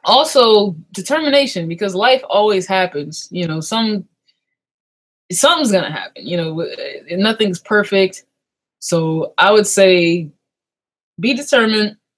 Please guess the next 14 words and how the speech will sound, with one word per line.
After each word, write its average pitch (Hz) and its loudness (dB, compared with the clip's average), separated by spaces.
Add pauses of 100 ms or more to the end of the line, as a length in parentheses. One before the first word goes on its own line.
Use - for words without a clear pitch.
(120)
Um, 165 -4 (180)
don't 208 2
be 262 -2
afraid 240 0
to 226 -4
find 220 -2
a 208 -6
team, 170 -4 (340)
and 233 2
also 381 4
don't 311 0
be 311 -4
afraid 247 2
of, 185 4